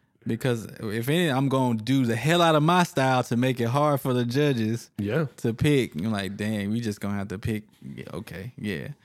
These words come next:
Speaker 1: But if I do something, like, something of crump, I'm not,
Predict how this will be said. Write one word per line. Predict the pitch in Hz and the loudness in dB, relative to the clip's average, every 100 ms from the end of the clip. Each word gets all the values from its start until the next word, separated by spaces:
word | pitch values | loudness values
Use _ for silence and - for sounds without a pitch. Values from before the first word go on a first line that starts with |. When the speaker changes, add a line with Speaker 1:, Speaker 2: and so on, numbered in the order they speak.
| _ _ | _ _
Speaker 1:
But | 110 101 - | -6 -6 -6
if | 120 113 | -8 -4
I | 123 131 | -2 -2
do | 113 127 | -2 -2
something, | 127 127 80 73 | -2 -4 -4 -6
like, | 98 82 - | -8 -8 -12
something | _ - - 120 120 | _ -10 -8 -6 -6
of | 92 73 - | -6 -8 -8
crump, | - 120 143 - | -4 -4 -4 -8
I'm | 110 107 | -10 -8
not, | 85 87 76 | -8 -8 -10